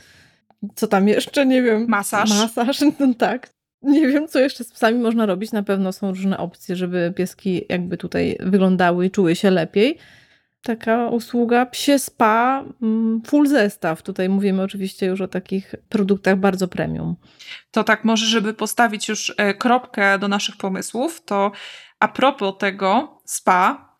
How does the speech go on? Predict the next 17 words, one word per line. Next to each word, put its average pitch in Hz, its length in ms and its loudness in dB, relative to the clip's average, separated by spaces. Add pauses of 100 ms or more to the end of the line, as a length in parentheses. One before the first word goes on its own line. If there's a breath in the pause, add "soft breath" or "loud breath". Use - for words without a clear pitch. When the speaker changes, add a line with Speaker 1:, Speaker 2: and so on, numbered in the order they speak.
(240)
Speaker 2:
tego 196 200 -6
przed 240 360 0
i 214 80 -2
po, 214 360 2 (120)
czyli 196 320 -6
przychodzi 202 840 -4
sfrustrowany 208 840 0
pies 196 420 -2
po 196 340 -2
Speaker 1:
Przepracowany. 254 1000 2 (260)
Speaker 2:
<laughs> 294 360 -8
Przepracowany, 262 960 0
tak, 240 420 -4 (280 loud breath)
po 220 160 0
dwudziestu 233 440 0
spotkaniach 214 800 -2
i, 202 380 -6